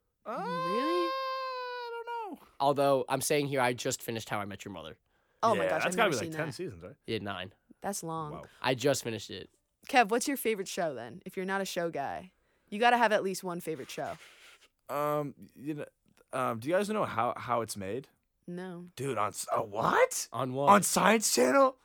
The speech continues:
Speaker 1: Okay, so, like,
Speaker 2: On Science
Speaker 3: Science
Speaker 1: okay,
Speaker 3: Channel?
Speaker 1: hear me out, hear me out.
Speaker 3: What?
Speaker 1: So my, my, my, my dad, my dad's from Puerto Rico, obviously. So he, when he came to the United States, like, like, he's, he, like, knows English, but, like,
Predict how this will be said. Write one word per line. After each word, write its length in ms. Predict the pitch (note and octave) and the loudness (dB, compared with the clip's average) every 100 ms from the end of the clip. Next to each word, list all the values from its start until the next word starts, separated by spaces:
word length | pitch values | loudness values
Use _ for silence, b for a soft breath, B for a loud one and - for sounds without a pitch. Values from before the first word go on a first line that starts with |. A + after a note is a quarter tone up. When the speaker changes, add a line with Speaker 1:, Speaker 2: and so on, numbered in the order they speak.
| _ - | _ 0
Speaker 1:
Okay, 300 | D3+ C#3+ B2+ | 0 2 0
so, 260 | - C3+ B2+ | 0 -4 0
like, 180 | D#3 F3 | 0 2
Speaker 2:
On 120 | A#3+ | 4
Science 320 | - A#3+ A3+ | 6 6 8
Speaker 3:
Science 480 | B3 D#4+ G4 D#4+ E3 | 10 12 12 10 8
Speaker 1:
okay, 80 | - | 8
Speaker 3:
Channel? 280 | G#3 G3 | 10 10
Speaker 1:
hear 120 | G3 G3+ | 10 10
me 80 | |
out, 120 | E3+ C3 | 10 8
hear 100 | D3 | 6
me 80 | C3 | 4
out. 200 | F3+ A#3 | 2 4
Speaker 3:
What? 260 | D4+ C5+ | 8 8
Speaker 1:
So 280 | - E4+ F#3+ | 8 6 8
my, 220 | F3 E3+ - | 8 6 6
my, 240 | D#3 D3+ - - | 2 4 2 -10
my, 220 | C#3 D3 C3+ | -2 0 2
my 180 | C#3 | 0
dad, 320 | C3 C3 D3+ C#3 | 2 6 6 6
my 120 | C3 | 2
dad's 260 | C3+ C#3 | 4 2
from 120 | C#3 A2+ | 2 -4
Puerto 160 | A#2 | -2
Rico, 180 | G#2 G2 | -2 -2
obviously. 520 | D#2+ F#2 F#2 - F#2+ | -4 -6 -8 -8 -10
So 380 | F2 A2+ G#2 G2 _ _ | -6 -2 -2 -2 _ _
he, 220 | _ - B2+ | _ -8 -4
when 160 | B2 | -2
he 80 | C3+ | -2
came 180 | C#3+ B2+ | -2 -2
to 60 | |
the 60 | B2 | -2
United 260 | A2+ G#2+ G#2 | -2 -2 -2
States, 260 | A2 G#2 | -6 -4
like, 280 | G#2+ F#2+ - _ _ _ _ - | -6 -8 -14 _ _ _ _ -6
like, 140 | B2 G#2+ | -4 0
he's, 160 | G#3 | 0
he, 200 | F3 G#3+ | 4 4
like, 180 | A#3+ F#3+ | 4 2
knows 280 | C3+ D#3 D3 - | 0 0 -2 -6
English, 400 | C#3 D3+ E3 - | -8 -4 -4 -4
but, 140 | B2 | -4
like, 320 | B2 A2 - | -2 -4 -8